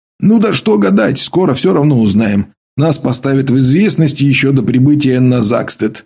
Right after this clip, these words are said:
или сразу после». Их и в самом деле известили.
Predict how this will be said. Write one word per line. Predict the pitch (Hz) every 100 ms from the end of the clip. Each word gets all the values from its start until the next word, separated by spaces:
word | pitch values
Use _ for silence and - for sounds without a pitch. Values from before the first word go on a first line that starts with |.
| _
или | 214 170
сразу | - 123 107 -
после». | 107 - - - _ _ _ _ _ _ _ _ _ -
Их | 185 196 -
и | 190
в | 202
самом | - 127 123 113
деле | 117 107 104
известили. | 101 110 107 - 101 95